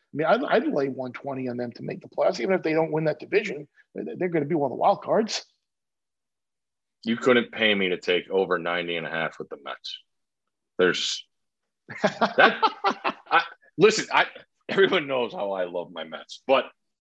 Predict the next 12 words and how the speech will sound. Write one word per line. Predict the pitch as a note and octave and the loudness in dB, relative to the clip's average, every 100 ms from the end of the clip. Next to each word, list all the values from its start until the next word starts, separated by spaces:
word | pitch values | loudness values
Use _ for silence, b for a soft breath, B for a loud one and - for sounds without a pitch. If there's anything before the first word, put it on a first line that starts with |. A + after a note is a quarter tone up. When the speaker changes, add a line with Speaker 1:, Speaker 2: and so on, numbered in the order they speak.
| _ _ _ | _ _ _
Speaker 2:
the | D#3+ | -2
division, | C3+ A#2+ B2+ D3+ D#4+ D4 - - | 0 0 2 6 6 4 0 0
Bear, | A#2+ F#2 - | 2 2 0
is | B2+ C3 G2+ | 2 2 0
legit. | G2+ A2 - - G3+ A#3+ - _ _ _ _ _ _ | -4 -6 -4 2 6 6 2 _ _ _ _ _ _
Like, | D#3+ D#3 - _ | 0 0 -4 _
Speaker 1:
Correct. | F3 F3+ | 2 6
Speaker 2:
Washington's | E4+ D#4+ A3+ F#3+ D3+ | 6 4 0 2 4
Speaker 1:
That, | E3 | 6
Speaker 2:
no | E3+ | 6
Speaker 1:
that, | A3 | 6
Speaker 2:
pushover. | D#3+ - G2+ F2+ F2 | 2 0 -4 -6 -8